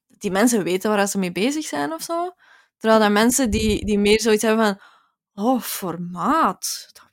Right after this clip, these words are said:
weet ik niet. Daar heb ik nog niet bij stilgestaan. Ik weet het. Misschien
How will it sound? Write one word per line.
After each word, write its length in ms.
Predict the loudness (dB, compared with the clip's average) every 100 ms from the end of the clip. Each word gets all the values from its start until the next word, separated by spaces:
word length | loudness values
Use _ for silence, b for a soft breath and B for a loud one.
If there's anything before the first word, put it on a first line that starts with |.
| _
weet 200 | -16 -12 -10
ik 200 | -8 -4
niet. 340 | -4 -2 -2
Daar 80 | -2
heb 140 | -4 -10
ik 180 | -20 -20
nog 140 | -16
niet 100 | -14
bij 120 | -10
stilgestaan. 1040 | -10 -10 -10 -8 -6 -6 -10 -12 -12 -8
Ik 240 | -8 -10 -20
weet 180 | -20 -20
het. 380 | -18 -18 -20 -10
Misschien 560 | -4 -4 -4 -2 -2